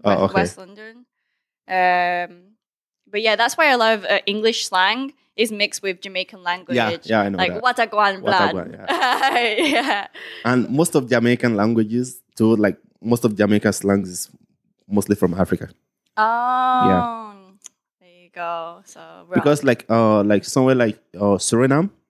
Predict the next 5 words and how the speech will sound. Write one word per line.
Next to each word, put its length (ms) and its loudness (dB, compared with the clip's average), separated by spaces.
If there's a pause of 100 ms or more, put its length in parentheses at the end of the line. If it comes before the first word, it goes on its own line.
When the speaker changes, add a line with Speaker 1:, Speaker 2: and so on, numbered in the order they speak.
(1300)
Speaker 1:
uh, 380 2
we 100 2
have 320 -2
almost 480 0
common 680 0